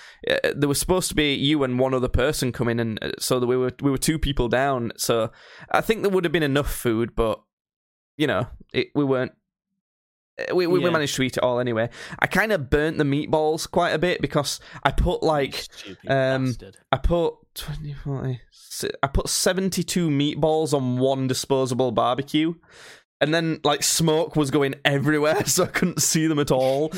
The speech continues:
Speaker 1: And I was trying to flip 'em over, and there was no room on this barbecue, but th-, they were still fine. They were still all right. Um,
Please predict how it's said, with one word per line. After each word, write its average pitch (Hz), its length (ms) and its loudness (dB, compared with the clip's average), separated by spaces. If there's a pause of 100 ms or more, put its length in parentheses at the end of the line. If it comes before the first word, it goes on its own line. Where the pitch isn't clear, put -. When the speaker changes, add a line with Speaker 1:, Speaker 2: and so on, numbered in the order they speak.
(240)
Speaker 1:
And 147 80 4
I - 20 2
was 147 120 0
trying 160 160 2
to 151 60 4
flip 156 320 2
'em 143 120 2
over, 143 280 2
and 143 80 2
there 143 60 2
was 131 100 0
no 139 220 2
room 131 320 2
on 131 60 2
this 127 120 -2
barbecue, 135 540 2
but 170 220 2
th-, 156 160 2
they 208 80 4
were 202 80 2
still 226 260 0
fine. 117 460 -2 (440)
They 139 100 0
were - 20 4
still 143 240 0
all 120 160 2
right. 117 320 0 (200)
Um, 131 380 0